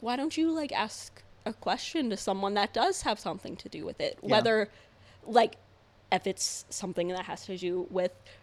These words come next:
Speaker 1: women in wrestling.
Speaker 2: Probably
Speaker 1: uh,
Speaker 2: ask a woman.
Speaker 1: a queer person in wrestling, a black person in wrestling.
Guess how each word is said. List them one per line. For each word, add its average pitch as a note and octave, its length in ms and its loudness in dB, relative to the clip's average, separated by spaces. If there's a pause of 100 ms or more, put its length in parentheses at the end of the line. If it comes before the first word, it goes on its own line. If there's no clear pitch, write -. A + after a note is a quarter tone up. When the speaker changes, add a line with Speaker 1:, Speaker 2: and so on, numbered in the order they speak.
Speaker 1:
women D4 340 6
in F#3+ 140 0
wrestling. D#3+ 720 -2 (280)
Speaker 2:
Probably E3 280 8
Speaker 1:
uh, C#3 60 6
Speaker 2:
ask C#3+ 220 0
a D3 120 6
woman. C3+ 500 2
Speaker 1:
a G3 100 12
queer D#4 320 6
person A3+ 400 2
in F#3+ 140 0
wrestling, F3+ 720 2 (280)
a G3+ 80 2
black B3+ 300 6
person G#3+ 340 2
in F3+ 160 -2
wrestling. F#3 600 -2